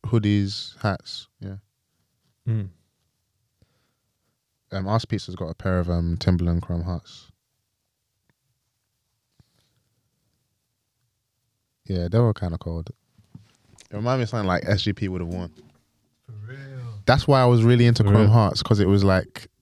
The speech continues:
Speaker 1: it was a real S G P vibe.
Speaker 2: Yeah, yeah, a hundred. Yeah, those, they,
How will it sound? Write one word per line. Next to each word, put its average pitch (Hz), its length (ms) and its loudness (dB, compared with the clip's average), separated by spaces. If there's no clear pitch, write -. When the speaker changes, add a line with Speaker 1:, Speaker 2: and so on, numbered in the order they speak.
Speaker 1:
it - 40 0
was 101 100 4
a 101 60 4
real 110 260 4
S 98 200 2
G 101 140 2
P 104 180 2
vibe. 98 420 2
Speaker 2:
Yeah, 104 260 2
yeah, 101 180 4
a 101 40 2
hundred. 101 300 2
Yeah, 139 200 -6
those, 147 220 -8
they, 139 160 -4